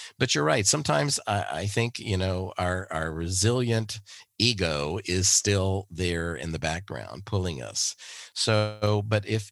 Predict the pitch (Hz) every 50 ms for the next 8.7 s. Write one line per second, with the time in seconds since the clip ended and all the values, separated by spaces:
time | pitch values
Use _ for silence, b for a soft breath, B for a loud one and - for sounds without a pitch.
0 | _ - 117 135 113 104 95 95 95 101 104 - 123 - 107 101 101 123 117 110
1 | 101 101 - 104 92 92 - - 95 90 87 87 98 - - 78 78 80 80 78
2 | 78 95 92 B B B B B B B B B _ - 101 76 69 80 76 71
3 | - - 127 117 - - - 117 107 107 - 113 101 87 87 82 87 92 90 92
4 | 98 - 90 85 82 85 87 85 85 82 80 82 85 98 - 76 71 69 - 110
5 | 104 101 101 101 - 82 78 - 76 78 87 98 - - - 76 76 80 - -
6 | - 80 71 65 - - _ _ _ _ _ _ _ _ _ _ - - 107 107
7 | 123 117 - - - 110 - - 76 98 151 165 98 - - - 78 78 67 -
8 | - _ 98 - 123 156 214 220 - - - - 101